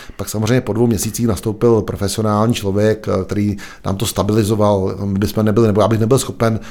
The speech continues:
udržet pastu v kvalitě, prostě, kterou potom měla, protože, eh, to opravdu vyžaduje profesionální lidi. Takže pak nastoupil manažer, dostal to nějaký, nějaký,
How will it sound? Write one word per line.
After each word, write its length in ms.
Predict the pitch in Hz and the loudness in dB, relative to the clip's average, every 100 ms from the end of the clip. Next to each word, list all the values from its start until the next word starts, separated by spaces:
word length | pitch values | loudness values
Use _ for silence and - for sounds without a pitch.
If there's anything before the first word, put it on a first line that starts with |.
| - - | -14 -6
udržet 380 | 117 104 117 | -2 2 2
pastu 280 | - 101 - | 0 -4 -4
v 80 | - | -4
kvalitě, 440 | - 101 101 113 | 0 0 2 0
prostě, 300 | 107 98 - | 0 -4 -8
kterou 260 | 101 95 101 | -6 -2 -2
potom 280 | 98 - 113 | -4 -2 0
měla, 380 | 107 104 107 107 - - - - | 2 2 2 -2 -14 -16 -16 -12
protože, 380 | 90 104 90 107 | -6 -2 2 2
eh, 460 | 104 104 101 95 | 4 2 0 -2
to 100 | 92 | 0
opravdu 280 | 107 95 107 | -2 0 2
vyžaduje 320 | 107 101 107 | 2 2 2
profesionální 600 | 110 101 104 110 104 110 101 | 2 0 -2 0 0 2 0
lidi. 220 | 87 85 - - - - | -2 -6 -10 -20 -20 -12
Takže 180 | 98 107 | -6 -2
pak 140 | 147 | 0
nastoupil 320 | 151 160 147 | 0 0 -2
manažer, 400 | 92 107 123 127 | 0 2 2 2
dostal 280 | 120 95 113 | 2 0 0
to 120 | 110 | 0
nějaký, 520 | 110 107 104 113 110 104 | 0 0 -2 -2 -2 -2
nějaký, 580 | 104 95 98 113 101 | -2 -4 -4 -2 -2